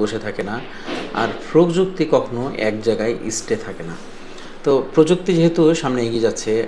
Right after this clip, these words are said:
আমরা যারা প্রযুক্তি নিয়ে কাজ করছি, আমরা অনেক সময় অনেক মানুষ বলে থাকি যে আমরা সব শিখতে চাই, আমরা ট্রেনিং সেন্টারে আসবো, আপনার ওখানে কি সব কিছু শেখানো সম্ভব বা সব কিছু দিতে পারলে আমরা আসবো। আসলে মোবাইল ফোন সার্ভিসিং সেক্টর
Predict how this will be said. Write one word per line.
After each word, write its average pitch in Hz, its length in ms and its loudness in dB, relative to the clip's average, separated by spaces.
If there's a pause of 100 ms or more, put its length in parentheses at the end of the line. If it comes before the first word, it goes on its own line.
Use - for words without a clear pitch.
(120)
আমরা 117 200 -2
যারা 113 220 4
প্রযুক্তি 117 400 2
নিয়ে 110 160 -4
কাজ 113 180 0
করছি, - 280 -4 (800)
আমরা 123 220 2 (200)
অনেক 123 240 -2
সময় 123 300 -4
অনেক 113 140 -4 (120)
মানুষ 107 160 -4 (120)
বলে 113 220 4
থাকি 110 220 -6 (140)
যে 107 140 0
আমরা 107 180 -2 (100)
সব 131 120 2 (120)
শিখতে - 280 -4 (100)
চাই, 98 220 -2 (280)
আমরা 110 260 -2
ট্রেনিং 110 220 -2 (100)
সেন্টারে 104 320 -2
আসবো, 98 240 -6
আপনার 104 200 -4
ওখানে 104 240 -6
কি 107 60 -6 (120)
সব 147 160 2
কিছু - 220 -6
শেখানো 104 360 -6
সম্ভব 104 280 -2 (580)
বা 107 80 -2 (100)
সব 135 100 2 (100)
কিছু - 140 -6 (100)
দিতে 110 200 0
পারলে 101 240 0
আমরা 101 180 -6
আসবো। 101 200 -6 (600)
আসলে 160 280 2 (180)
মোবাইল 120 280 6
ফোন 127 180 -6
সার্ভিসিং 104 400 -4 (120)
সেক্টর 107 320 0